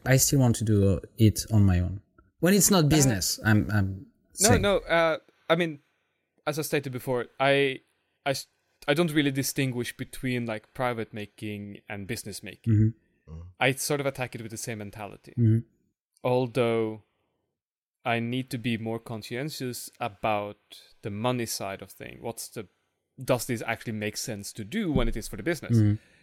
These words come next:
Speaker 2: If it's something I would just want to learn or try for myself, then it's like,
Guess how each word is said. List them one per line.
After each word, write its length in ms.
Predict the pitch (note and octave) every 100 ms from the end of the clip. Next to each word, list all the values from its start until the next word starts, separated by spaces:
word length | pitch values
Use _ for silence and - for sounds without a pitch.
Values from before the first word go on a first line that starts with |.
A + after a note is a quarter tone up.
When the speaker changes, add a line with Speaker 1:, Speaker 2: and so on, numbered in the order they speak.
| _ _ _
Speaker 2:
If 100 | C#3
it's 60 | C3+
something 220 | C#3 C3
I 20 |
would 140 | B2 A#2
just 160 | C3
want 100 | A#2 G#2
to 60 |
learn 440 | G#2 A2 B2+ B2 A#2+
or 80 | A2
try 300 | - - A#2+
for 120 | -
myself, 360 | G2+ - F3+ E3
then 120 | B2+
it's 140 | A#2 -
like, 180 | A2